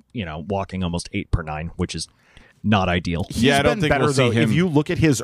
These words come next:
Speaker 2: early, hold on, Jay Jackson's numbers. Take
Speaker 1: No,
Speaker 2: a look
Speaker 1: I mean,
Speaker 2: at his, his
Speaker 1: I mean,
Speaker 2: early numbers
Speaker 1: I mean,
Speaker 2: versus late numbers. He's been better.
Speaker 1: I mean, literally just September is what I'm talking about.
Speaker 2: He's eight per nine in September?
Speaker 1: Yeah.
Speaker 2: Achi machi. All right. Well, never mind.
Speaker 1: Well, that's
Speaker 3: You gonna
Speaker 1: what I was
Speaker 3: back
Speaker 1: ta-
Speaker 3: off that?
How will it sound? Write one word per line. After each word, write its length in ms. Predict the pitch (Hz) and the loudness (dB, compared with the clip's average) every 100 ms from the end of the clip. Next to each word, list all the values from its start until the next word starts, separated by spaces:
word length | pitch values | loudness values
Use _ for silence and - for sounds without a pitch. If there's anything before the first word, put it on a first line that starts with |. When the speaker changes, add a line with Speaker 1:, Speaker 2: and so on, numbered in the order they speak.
| - | -2
Speaker 2:
early, 380 | 104 120 147 156 | -2 2 2 0
hold 240 | - 165 | -2 -2
on, 160 | 85 90 _ _ _ _ 101 123 | -2 -6 _ _ _ _ -16 -4
Jay 220 | 143 175 | 0 2
Jackson's 460 | 180 180 156 127 110 | 2 0 0 -2 0
numbers. 500 | 113 117 110 104 - _ _ _ _ | 0 2 0 -2 -8 _ _ _ _
Take 100 | 233 | 2
Speaker 1:
No, 40 | 190 | 4
Speaker 2:
a 40 | |
look 60 | 151 | 4
Speaker 1:
I 40 | |
mean, 80 | 185 | 4
Speaker 2:
at 40 | 170 | 2
his, 280 | 160 120 - | 2 -2 0
his 320 | 143 139 117 | 4 4 4
Speaker 1:
I 40 | 202 | 4
mean, 160 | 208 139 | 4 4
Speaker 2:
early 220 | 143 139 | 2 2
numbers 200 | 127 160 | 2 2
Speaker 1:
I 20 | |
mean, 100 | 165 | 2
Speaker 2:
versus 140 | 104 | 0
late 160 | 113 110 | 0 0
numbers. 200 | 98 92 | -2 -2
He's 140 | 120 107 | -2 0
been 200 | 123 104 | 0 0
better. 380 | 95 - - - _ _ _ 151 | -4 -6 -10 -18 _ _ _ -2
Speaker 1:
I 60 | |
mean, 160 | 160 147 | 0 2
literally 500 | 139 151 170 180 170 | 4 4 4 2 2
just 280 | 123 127 - | 2 2 0
September 560 | 139 131 101 78 - - | -4 -4 -4 -6 -14 -12
is 120 | 98 | -6
what 140 | 98 95 | -4 -4
I'm 80 | |
talking 300 | 98 82 - | -6 -10 -12
about. 100 | - | -2
Speaker 2:
He's 160 | 139 143 | 2 4
eight 160 | 143 - | 2 2
per 100 | 180 | 2
nine 220 | 123 139 | 2 0
in 80 | 151 | -2
September? 560 | - - 101 175 214 _ _ _ _ - | -4 -2 0 0 -2 _ _ _ _ -6
Speaker 1:
Yeah. 80 | - _ _ _ - | -6 _ _ _ 0
Speaker 2:
Achi 260 | 113 - | 0 0
machi. 460 | 90 113 - - 82 - - | 0 0 0 -8 -12 -18 -10
All 80 | 123 | -6
right. 260 | 113 107 - _ - | -6 -8 -14 _ -18
Well, 140 | 107 | -16
never 140 | 104 | -14
mind. 240 | 110 98 113 _ _ _ - | -12 -14 -16 _ _ _ 2
Speaker 1:
Well, 160 | 185 180 | 4 6
that's 180 | 202 | 4
Speaker 3:
You 60 | 208 | 2
gonna 20 | |
Speaker 1:
what 60 | 185 | 2
I 40 | |
was 80 | 107 | 2
Speaker 3:
back 60 | 175 | 2
Speaker 1:
ta- 60 | |
Speaker 3:
off 120 | 107 - | 0 0
that? 220 | 147 | 0